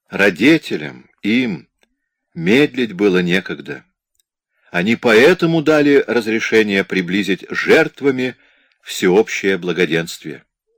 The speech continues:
Им медлить было некогда.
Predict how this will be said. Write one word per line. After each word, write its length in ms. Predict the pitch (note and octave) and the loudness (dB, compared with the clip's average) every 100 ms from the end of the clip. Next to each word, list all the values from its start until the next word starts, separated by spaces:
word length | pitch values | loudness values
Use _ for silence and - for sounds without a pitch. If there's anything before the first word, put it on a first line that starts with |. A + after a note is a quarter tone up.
| _ _ _ _ _ _ _ - | _ _ _ _ _ _ _ -6
Им 380 | G#2 G#2 F#2+ - | -2 -2 -4 -6
медлить 640 | G2+ E2 G2+ A#2+ G2 G2+ A2 | -8 -2 2 0 0 -6 -4
было 260 | F3+ G2+ | -4 -2
некогда. 720 | F#2 E2+ G2 - - - D2 | -2 -4 -6 -8 -12 -12 -12